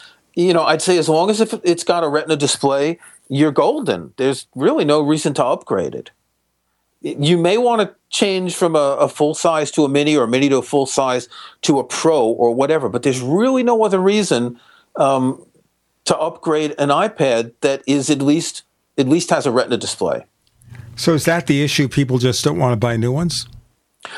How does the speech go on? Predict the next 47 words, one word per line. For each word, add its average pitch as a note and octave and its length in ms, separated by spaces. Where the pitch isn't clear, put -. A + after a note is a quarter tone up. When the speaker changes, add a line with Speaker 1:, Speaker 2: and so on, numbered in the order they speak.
Speaker 1:
Well, F3+ 140
part A#3+ 320
of C#4+ 100
it D#3+ 80
is C#3+ 80
that E3 120
people F3 200
don't F3 160
want F#3 140
to F#3 40
buy G3 160
new G#3 160
ones, D3+ 300
that E3+ 200
you G3 120
don't A3 220
need A#3 200
a A3+ 80
new A2+ 140
one. D2+ 320
Jason G#3+ 320
makes E3+ 160
four D#3+ 180
points. A2 320
First F#3 220
one, F#3 80
he D3 60
says C3+ 180
there's B2 160
no D3 260
new, C3+ 460
new B2+ 200
iPad A2+ 440
Air. F2 300
I E3+ 80
don't D#3+ 220
think C3 220
that's B2 280
keeping G#2+ 340
people G#2+ 240
from A2 120
upgrading. F2+ 520
Um, A2 480
if C#3 240
people F#3+ 500
have C#3+ 240
an B2+ 140